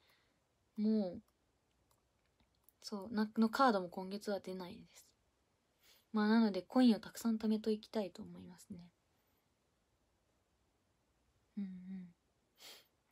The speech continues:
そう、携帯カバーも同じのにする。えー、したいな、それはしたい。それはしたい。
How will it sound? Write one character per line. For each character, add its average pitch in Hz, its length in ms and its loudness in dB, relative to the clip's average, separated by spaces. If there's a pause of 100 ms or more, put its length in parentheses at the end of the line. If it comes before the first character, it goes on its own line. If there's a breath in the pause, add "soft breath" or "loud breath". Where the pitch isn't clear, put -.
(260)
そ 190 420 -10
う、 - 40 -18
携 269 200 -2
帯 294 140 4
カ 302 140 2
バ 285 80 4
ー 214 80 2
も 185 120 -6
同 190 120 -6
じ 208 100 0
の 196 80 -2
に 175 80 -10
す - 140 -16
る。 180 120 -12
え 349 220 8
ー、 359 40 2
し - 100 -8
た 415 180 12
い 403 60 10
な、 285 100 8
そ 262 140 2
れ 294 80 6
は 330 120 6
し - 80 -4
た 311 180 6
い。 - 120 2
そ - 160 -2
れ 285 140 6
は 302 200 8 (280 loud breath)
し - 80 -14
た 285 220 6
い。 - 120 -2